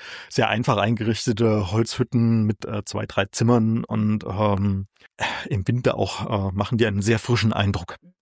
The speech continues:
Von daher weiß ich nicht, aber halt das Wesentliche an dem Camper ist einfach, ähm, man kann hier einfach den Standort wechseln und hier und da und dort einfach mal, äh,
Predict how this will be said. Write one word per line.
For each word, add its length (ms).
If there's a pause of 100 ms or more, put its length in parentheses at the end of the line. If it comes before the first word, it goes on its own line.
Von 140
daher 320 (400)
weiß 160
ich 100
nicht, 120
aber 160
halt 180 (380)
das 160
Wesentliche 340
an 80
dem 120
Camper 320
ist 180
einfach, 640
ähm, 280 (360)
man 180
kann 300
hier 280
einfach 260
den 100
Standort 400
wechseln 340 (140)
und 220
hier 200
und 140
da 180
und 120
dort 280 (300)
einfach 260
mal, 500
äh, 280